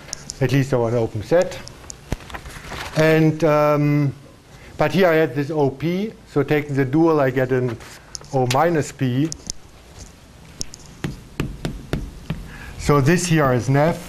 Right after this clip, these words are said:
so this is nef, and this implies what I said.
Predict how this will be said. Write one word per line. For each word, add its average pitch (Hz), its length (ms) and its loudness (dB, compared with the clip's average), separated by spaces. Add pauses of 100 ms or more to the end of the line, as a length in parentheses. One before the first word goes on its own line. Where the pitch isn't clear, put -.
(420)
so 127 280 -2
this 127 320 -2
is 110 240 -2
nef, 135 260 0 (1600)
and 123 220 0
this 127 380 -2
implies 104 720 -4 (1600)
what 117 100 2
I 117 80 0
said. - 340 -6